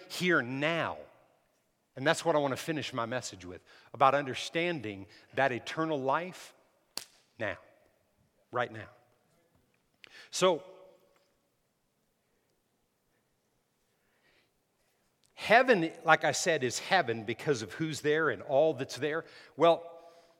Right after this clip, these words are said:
the heaven-hell perspective is actually here on earth.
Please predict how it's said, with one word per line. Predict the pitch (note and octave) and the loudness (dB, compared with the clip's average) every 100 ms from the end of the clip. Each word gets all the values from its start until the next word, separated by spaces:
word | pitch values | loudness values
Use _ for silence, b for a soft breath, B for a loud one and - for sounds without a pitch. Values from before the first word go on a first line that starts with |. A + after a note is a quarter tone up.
| _ _ _ _ - | _ _ _ _ -4
the | C#3+ | -2
heaven-hell | - A3 B3 A#3+ D3+ - G#3+ G3+ | 0 4 4 4 0 4 6 8
perspective | - - A#2+ - - G#3+ G#3 - F2 F2+ B2+ - - _ _ _ _ _ _ - | 6 -4 -6 -6 -2 -2 -2 -8 -12 -12 -16 -20 -20 _ _ _ _ _ _ -12
is | B2+ | -4
actually | C#3+ F#3 - D#3+ C3 B2 A#2 b b | 4 4 4 -2 -2 -4 -6 b b
here | - E3+ F3 C#3+ | -8 -2 2 2
on | B2 | 0
earth. | C3 - - - | -2 -6 -14 -20